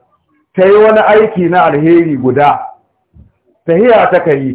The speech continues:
ta dawo daga yawon karuwancinta, ta biyo daji. Sai ta ji kishirwa, tana kawowa ga rijiya, sai ta shiga cikin rijiyar ta sha ruwa. Ta hito, tana hitowa sai ta ga kare.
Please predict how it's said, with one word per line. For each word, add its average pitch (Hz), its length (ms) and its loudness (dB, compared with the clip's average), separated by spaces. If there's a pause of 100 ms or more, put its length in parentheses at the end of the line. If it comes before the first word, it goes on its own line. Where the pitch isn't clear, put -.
ta 170 200 0
dawo 170 640 0 (420)
daga 160 220 0
yawon 185 420 2
karuwancinta, 160 840 -2
ta 151 180 2
biyo 151 240 -4
daji. 143 400 -2 (1040)
Sai 175 220 2
ta 185 100 -2
ji 165 180 -4
kishirwa, 170 600 0
tana 165 260 -2
kawowa 160 480 2
ga 147 120 -2
rijiya, 147 520 -2
sai 156 200 -6
ta 170 100 -4 (100)
shiga 127 240 -4
cikin 147 260 -4
rijiyar 139 420 -4
ta 135 160 0
sha 143 160 -2
ruwa. 131 320 -2 (1300)
Ta 165 160 0
hito, 160 420 -4 (800)
tana 180 340 0
hitowa 170 640 0
sai 165 200 -2
ta 165 100 2
ga 160 180 -2
kare. 123 440 -6